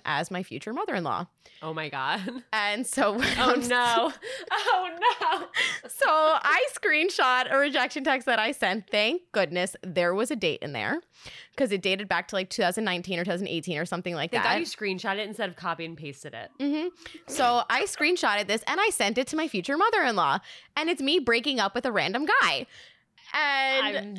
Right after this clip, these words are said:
Speaker 2: dead.
Speaker 1: <laughs> it was, like, mortifying. And I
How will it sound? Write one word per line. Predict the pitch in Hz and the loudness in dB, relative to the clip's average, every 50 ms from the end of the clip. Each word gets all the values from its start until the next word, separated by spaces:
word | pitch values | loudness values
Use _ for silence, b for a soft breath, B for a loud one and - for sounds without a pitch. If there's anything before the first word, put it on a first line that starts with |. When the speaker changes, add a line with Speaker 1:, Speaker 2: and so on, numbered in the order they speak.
| 170 147 - - | -14 -14 -12 -8
Speaker 2:
dead. | 190 180 170 165 160 | -6 -4 -2 0 0
Speaker 1:
<laughs> | 453 453 587 679 698 740 320 - 240 | 2 2 4 4 4 4 2 2 2
it | - 605 466 415 415 | 2 2 2 2 2
was, | 359 403 - - - | 0 0 -2 -2 -2
like, | 320 285 370 - - - B B B B B B _ | 0 0 0 0 -2 -6 B B B B B B _
mortifying. | - 269 269 269 277 277 277 285 285 269 254 233 220 214 - 220 196 190 208 214 - | -4 -4 -2 -2 -2 0 2 4 4 4 4 4 2 2 2 2 2 2 0 0 -2
And | - | -2
I | 220 220 220 220 | 0 0 -2 -4